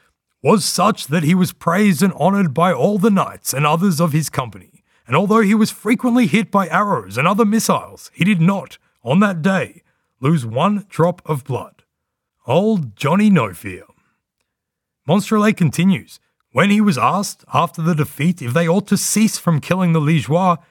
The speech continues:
he replied that they should all die together,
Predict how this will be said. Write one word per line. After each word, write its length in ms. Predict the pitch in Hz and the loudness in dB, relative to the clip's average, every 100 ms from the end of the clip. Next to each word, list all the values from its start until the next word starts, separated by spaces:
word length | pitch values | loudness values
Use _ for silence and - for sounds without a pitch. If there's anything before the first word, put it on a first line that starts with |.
| _ _ | _ _
he 100 | - | -2
replied 540 | 202 185 185 190 196 165 | 0 0 0 0 0 0
that 200 | 190 - _ _ _ | -2 -4 _ _ _
they 140 | - - | -4 -2
should 180 | 175 | 0
all 200 | 156 190 | 0 0
die 360 | 147 113 143 170 | -2 0 0 0
together, 500 | - 120 113 123 87 | -2 -4 -2 -2 -4